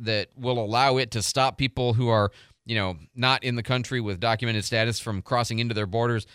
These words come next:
This is gonna be a huge legal fight, obviously, in,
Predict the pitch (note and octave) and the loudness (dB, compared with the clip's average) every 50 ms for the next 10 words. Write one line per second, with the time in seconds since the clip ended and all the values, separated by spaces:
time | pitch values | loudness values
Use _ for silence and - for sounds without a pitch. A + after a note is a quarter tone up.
0 | - _ _ - F3+ E3 D#3 D3+ C#3 D3 C3 C3 A#2+ G#2 - B2+ B2+ B2 G#2 G2 | -20 _ _ -4 -2 -2 -2 -2 -2 0 0 2 0 0 0 -2 -4 -4 -4 -4
1 | A2 A#2 A#2 B2 G#2+ - B2 A#2 A2 A2 - _ _ _ _ _ _ _ _ _ | -4 -4 -2 -2 -2 0 0 2 2 0 -2 _ _ _ _ _ _ _ _ _
2 | _ _ _ _ _ _ _ _ - _ - G#2 A2+ G#2 F#2+ A#2+ A2+ G#2 - - | _ _ _ _ _ _ _ _ -18 _ -2 -2 -2 0 0 -2 -2 -2 -2 -4
3 | A2+ G#2+ G2+ - - - - _ - A3+ - - - A#3+ A3+ | -2 -4 -4 -4 -8 -20 -20 _ -20 -18 -10 -4 -2 -2 -2